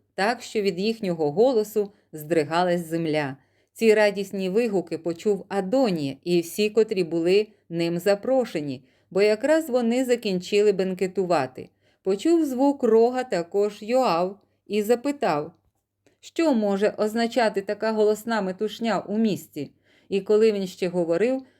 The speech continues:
прийшов син священника Авіатара, Йонатан. Адонія сказав: «Заходь, адже ти порядна людина й приносиш добрі новини».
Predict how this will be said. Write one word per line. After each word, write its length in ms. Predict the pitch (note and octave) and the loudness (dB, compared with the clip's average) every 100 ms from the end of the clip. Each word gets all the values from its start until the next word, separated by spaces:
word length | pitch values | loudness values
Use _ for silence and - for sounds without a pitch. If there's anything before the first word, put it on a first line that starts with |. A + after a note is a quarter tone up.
| _ | _
прийшов 500 | - A3 A3+ D4+ D#4+ | 2 2 2 -2 -2
син 320 | D#4+ C4+ C#4 | -4 -2 -2
священника 840 | C#4 A3+ A3+ - G#3+ G#3+ G#3+ G#3+ G3+ | 0 0 -2 -2 -2 -2 -2 -2 -2
Авіатара, 920 | F3+ F#3 F#3+ F3 F3 A3 G#3+ D#3 C3 - - | -2 0 2 0 -2 -2 0 0 -2 -8 -10
Йонатан. 760 | G3+ A#3+ E3+ C#3+ - B2 A#2+ - _ _ | -2 0 0 -2 -6 -12 -12 -16 _ _
Адонія 500 | E3+ E3+ A3 A#3 A#3 | -6 0 2 2 -2
сказав: 560 | A3+ A#3+ G#3+ D#3+ D3 C#3 _ | -4 -6 -4 -4 -6 -8 _
«Заходь, 580 | E3+ A#3+ C4 G#3+ F3 F3+ _ | -2 -2 2 2 2 -2 _
адже 300 | F3 F3 F#3+ | -4 -2 -2
ти 160 | G#3 | -2
порядна 500 | A3+ B3 C4+ G#3+ F3 | 0 2 2 2 -2
людина 400 | D#3 D#3+ F#3 A3 | -2 -2 -2 0
й 40 | A#3+ | -4
приносиш 520 | G#3+ F3 F#3 F#3+ G3 | -4 -4 -4 -6 -4
добрі 320 | F#3+ C4+ E3+ | 2 2 2
новини». 480 | D3+ D3 D3 C#3 C3+ | -2 -2 -2 -4 -6